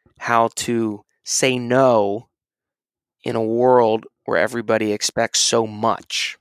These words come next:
You, I must compliment you you ask a lot of really good questions in this book. There are many different, um, points that you're trying to make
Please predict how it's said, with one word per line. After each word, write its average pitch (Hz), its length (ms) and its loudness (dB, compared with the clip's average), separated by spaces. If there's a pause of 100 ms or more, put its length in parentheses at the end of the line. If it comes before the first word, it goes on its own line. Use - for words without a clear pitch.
(1300)
You, 135 520 2 (760)
I 135 60 0
must 160 240 0
compliment 139 540 -4
you 113 380 -4 (600)
you 143 100 2
ask 180 320 0
a 180 60 0
lot 156 240 4
of 135 120 4
really 151 420 0
good 135 200 0
questions - 960 -4 (320)
in 113 160 -8
this 107 160 -8
book. - 460 -12 (760)
There 135 400 2 (100)
are 135 280 2
many 143 380 0
different, 135 600 0 (840)
um, 92 420 -8 (920)
points - 720 -2
that 113 180 -6
you're 110 100 -4
trying 123 380 0
to - 100 -10
make 127 560 0